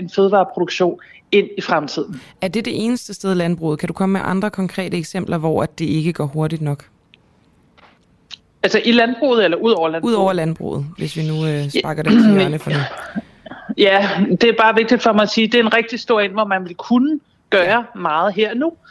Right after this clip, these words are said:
Speaker 2: Yes.
Speaker 1: Fordi problemet er jo, at mange af te-, af de her løsninger, som regeringen kommer med, det er teknologier, der ikke er opskaleret nu. Og det gælder det samme, om det er deres, øh,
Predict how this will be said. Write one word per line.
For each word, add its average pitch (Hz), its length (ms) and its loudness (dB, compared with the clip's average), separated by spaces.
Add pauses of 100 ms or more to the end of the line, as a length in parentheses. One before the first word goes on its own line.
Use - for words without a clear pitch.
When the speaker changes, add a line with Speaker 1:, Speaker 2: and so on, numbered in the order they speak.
(100)
Speaker 2:
Yes. - 260 -6
Speaker 1:
Fordi 233 260 0
problemet 247 520 2
er 208 120 2
jo, 247 200 -2
at 185 120 -2
mange 196 220 -4
af 226 80 -4
te-, 220 280 -4
af 190 120 2 (120)
de 214 100 0
her 196 260 2
løsninger, 214 640 0
som 185 200 -2
regeringen 208 360 -2
kommer 214 260 -2
med, 214 120 0 (140)
det 208 60 4
er 196 40 4 (100)
teknologier, 208 560 2
der 208 180 4
ikke 196 460 4
er 170 260 2 (120)
opskaleret 196 580 0
nu. 160 180 -8 (260)
Og 175 180 0
det 233 160 2
gælder 214 220 2
det 190 140 0
samme, 190 380 0
om 185 120 0
det 160 260 0
er 151 40 4
deres, 147 500 -2
øh, 143 160 0